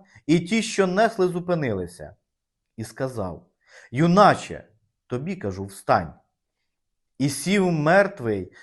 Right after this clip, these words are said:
і почав говорити. І віддав його Ісус матері його, і всіх охопив страх, і славили Бога, кажучи: «Великий пророк постав між нами». І відвідав Бог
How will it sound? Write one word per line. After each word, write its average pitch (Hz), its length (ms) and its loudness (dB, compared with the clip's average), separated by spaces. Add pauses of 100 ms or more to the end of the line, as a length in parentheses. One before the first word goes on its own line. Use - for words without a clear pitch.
і 139 100 0
почав 143 520 2
говорити. 117 760 -4 (380)
І 110 80 -6
віддав 143 520 6
його 143 520 0 (100)
Ісус 147 500 0
матері 147 560 0
його, 90 420 -8 (340)
і 127 160 0
всіх 175 400 -4
охопив 160 480 -2
страх, 196 580 0 (300)
і 170 120 2
славили 147 640 4
Бога, 160 380 -2
кажучи: 90 720 -4 (680)
«Великий 175 360 -2
пророк 143 540 -2 (380)
постав 110 500 -2
між 98 240 -8
нами». 82 420 -10 (720)
І 120 100 -2
відвідав 147 640 -2
Бог 143 460 -4